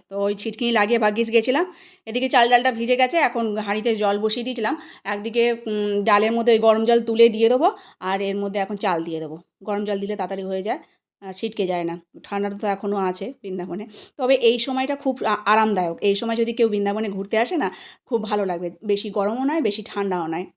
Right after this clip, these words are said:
আরামদায়ক বললাম, আর ঘুরে আনন্দ পাবে। আর এই যে এখন দেখো, উম, চালটা তুলে দিলাম, আর ওই জলের মধ্যে একটু, আহ, কাঁচা লঙ্কা চিড়ে দেবো। গরম জলটা দিলে সুবিধাই হয়।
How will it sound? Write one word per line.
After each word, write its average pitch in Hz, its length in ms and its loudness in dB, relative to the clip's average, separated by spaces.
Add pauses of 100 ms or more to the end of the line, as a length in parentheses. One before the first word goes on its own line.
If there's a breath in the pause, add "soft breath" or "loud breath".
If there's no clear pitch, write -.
(360)
আরামদায়ক 214 520 -2
বললাম, 208 340 -2 (300 loud breath)
আর 202 140 2
ঘুরে 214 460 2 (140)
আনন্দ 220 440 0
পাবে। 160 280 -10 (520)
আর 202 220 -2
এই 214 140 0
যে 226 80 -2
এখন 226 320 0
দেখো, 208 220 -2 (140)
উম, 202 440 -2
চালটা 202 300 0
তুলে 220 200 0
দিলাম, 262 240 0
আর 202 180 -2
ওই 202 100 0
জলের 196 260 -2
মধ্যে 202 220 0
একটু, 190 380 -2 (340 loud breath)
আহ, 202 260 -4
কাঁচা 202 220 0
লঙ্কা 202 220 2
চিড়ে 175 240 -2
দেবো। 175 200 -6 (180)
গরম 208 460 -4
জলটা 202 340 0
দিলে 190 380 -4
সুবিধাই 208 420 -2
হয়। 208 180 -2